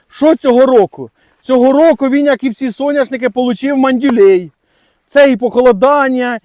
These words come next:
тріпси, п'явиці, було все. І засуха. Значить, послідня на ньому обробка була. Це фунгіцид. Фунгіцид. От. Добриво було, підкормочка і інсектицид.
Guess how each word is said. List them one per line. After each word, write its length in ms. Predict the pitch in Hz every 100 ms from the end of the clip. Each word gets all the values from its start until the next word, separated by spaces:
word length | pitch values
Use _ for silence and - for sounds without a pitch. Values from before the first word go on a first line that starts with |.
| _ _
тріпси, 540 | 208 277 330 214 262
п'явиці, 640 | 196 185 294 311 262 208 233
було 280 | 190 262 277
все. 500 | 208 - 233 190 131 _ -
І 120 | 247
засуха. 680 | 254 294 - 240 202 160 131 _ _
Значить, 260 | 226 240 214
послідня 480 | 285 233 311 285
на 120 | 262 262
ньому 340 | 262 247 247
обробка 480 | 202 277 294 247 269
була. 480 | 247 254 254 240 190 _ _ _ _
Це 220 | - 294
фунгіцид. 640 | 247 269 262 247 - 330 320 - _ _ _ _ _ _ _ _ _
Фунгіцид. 540 | 208 226 233 185 233 202 _ _ _ _ _ _ _ _
От. 280 | 202 196 160 _ _ _ _
Добриво 640 | 123 147 311 320 285 269
було, 500 | 254 262 247 254 220 160 _ _ -
підкормочка 840 | 240 - 269 277 262 247 190 214
і 140 | 208 254
інсектицид. 800 | 269 202 220 - 247 - 160